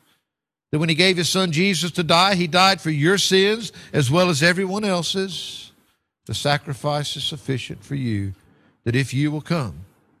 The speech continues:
that if you will believe, that if you will call upon him, he will save you just like the many that have gone before you and that may come after.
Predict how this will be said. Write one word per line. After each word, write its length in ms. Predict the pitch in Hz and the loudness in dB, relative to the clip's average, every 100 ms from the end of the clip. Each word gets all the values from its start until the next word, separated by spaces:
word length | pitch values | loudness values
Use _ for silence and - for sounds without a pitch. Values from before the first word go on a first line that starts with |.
| _ _ _ _ _ _ _ _ _ _ - | _ _ _ _ _ _ _ _ _ _ -2
that 100 | 139 | 0
if 160 | 143 143 | 2 2
you 160 | 156 | 2
will 80 | 165 | 2
believe, 640 | 165 180 185 120 - - - - _ _ _ _ _ _ _ | 0 0 0 -4 -12 -20 -20 -20 _ _ _ _ _ _ _
that 100 | 143 | 0
if 140 | 151 139 | 0 2
you 160 | 180 | 2
will 100 | 180 | 2
call 300 | - 165 180 | 0 2 2
upon 320 | 180 180 185 180 | 2 0 -2 0
him, 440 | 196 175 76 - - _ _ _ _ _ _ _ | 0 -2 -8 -18 -20 _ _ _ _ _ _ _
he 120 | - 151 | -2 0
will 120 | 143 | 0
save 340 | - 160 143 | 0 0 0
you 200 | 147 135 | -2 -4
just 220 | 117 113 | -4 -4
like 200 | 135 127 - | 0 0 -2
the 80 | |
many 260 | 120 135 143 | -4 -4 -4
that 120 | 127 | -4
have 100 | 123 | -4
gone 220 | 131 131 | -2 -4
before 340 | 135 107 135 117 | -6 -6 -4 -2
you 220 | 110 104 - _ _ - | -2 -4 -8 _ _ -10
and 80 | 107 | -6
that 80 | 113 | -4
may 140 | 117 | -4
come 260 | - 131 131 | -4 -6 -2
after. 480 | 131 - - 104 | -4 -6 -10 -10